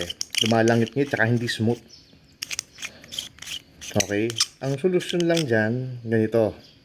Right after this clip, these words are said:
Kuha ka ng ganitong klase ng lubricant. Ito ay Super Lube for O-ring lubrication. So, silicone base siya.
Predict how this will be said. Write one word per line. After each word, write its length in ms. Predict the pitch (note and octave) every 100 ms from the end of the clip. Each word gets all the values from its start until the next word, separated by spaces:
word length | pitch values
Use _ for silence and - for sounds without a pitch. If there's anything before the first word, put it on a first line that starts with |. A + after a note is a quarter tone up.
| - _ - - - - _ _ _ _ - - - _ _ _ - - -
Kuha 320 | D3 D3+ D#3
ka 160 | D3+ D3
ng 640 | C3+ B2 B2+ C3+ C#3+ C#3+ B2+ - -
ganitong 480 | A#2 A#2 A#2 B2 A#2+
klase 480 | B2 A#2 A2 - C3
ng 480 | A#2 A2 A2 G#2+ G#2+
lubricant. 560 | A#2 G#2+ G#2+ G#2+ G2 - - _ - - - - - - - - - - - -
Ito 240 | C#3 E3
ay 400 | D3+ C#3 C3+ B2+
Super 480 | A#2+ E3 D3+ D#3 C#3
Lube 400 | B2 C3+ C3 G#2+ - _ _ _ -
for 240 | B2 A#2
O-ring 480 | D3+ C#3+ C3 C3 B2
lubrication. 800 | A2 G2+ A2 A2 G2 A2+ G2+ F2 F#2 F#2 - _ _ - - - -
So, 240 | C3 A#2
silicone 480 | - C#3+ D3 C#3+ A2
base 200 | A#2 G#2+
siya. 160 | A2+ G2